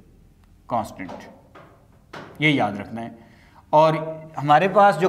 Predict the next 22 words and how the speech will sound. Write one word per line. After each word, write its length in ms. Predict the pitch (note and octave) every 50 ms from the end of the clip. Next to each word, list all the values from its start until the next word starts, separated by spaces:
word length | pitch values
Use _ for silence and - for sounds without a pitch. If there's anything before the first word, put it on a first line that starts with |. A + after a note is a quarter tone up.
| F#3
cryoscopic 840 | F#3 E3+ D#3+ D#3 E3 G3+ A#3 A#3 - - - F#3+ E3+ - F#3 F3 F3
constant 420 | - D3+ D3 C#3 - - D3 C3 A#2+
है, 500 | A#2 B2 C3+ D#3 F3 E3+ - - - - - - - - - - A2+ A#2+ - -
इसकी 280 | A#3 G#3+ - - B3+ A#3
जो 140 | F3+ G3 E3
value 400 | C3 C3 B2+ C3+ C#3 D#3+ G3 G#3+ F#3+
है, 600 | D3+ B2 A#2+ A#2+ B2+ C#3 D#3 E3+ - - - - -
ये 160 | A#2+ C3+ F3+ G3
depend 420 | E3+ D#3+ D#3+ F#3+ F3 F#3+ A3+ A#3+ A#3+
करती 420 | - F#3+ D#3+ C3 B2+ D#3+ D3+ C#3
है 480 | A#2+ A#2 A#2 B2+ C#3+ D#3+ - - - - - - - A#2+ B2+ C3
nature 440 | C#3+ E3 F3+ F#3+ F#3 - A#3 A#3+ A3+
of 300 | E3+ C#3+ C#3+ D3 D#3 D3
solvent 580 | - - - - C3+ C3 C3 C3+ C3+ D#3 C#3+ C3+
के 100 | A#2 B2+
ऊपर, 300 | A2+ G2 - G#2 F#2+ E2+ - - - - - - - - _ - _ _ _ -
ठीक 180 | - C3+ A#2 C#3
है। 300 | C#3 D3+ F3+ G3 E3 B2+
Value 340 | C3 C3 C3 C3 C#3+ D#3 E3
of 240 | E3+ F3 E3+ E3+ - -
K 100 | D3 C#3 C#3 C#3 D3+
F 180 | F3+ F3+ -